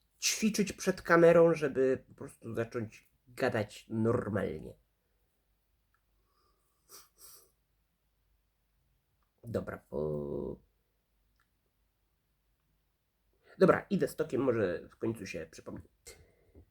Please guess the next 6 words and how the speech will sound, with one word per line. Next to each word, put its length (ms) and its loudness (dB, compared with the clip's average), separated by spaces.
Więc 300 -6
tak, 560 -20
więc, 400 -6
a, 280 -4
już 100 -20
pamiętam. 300 -10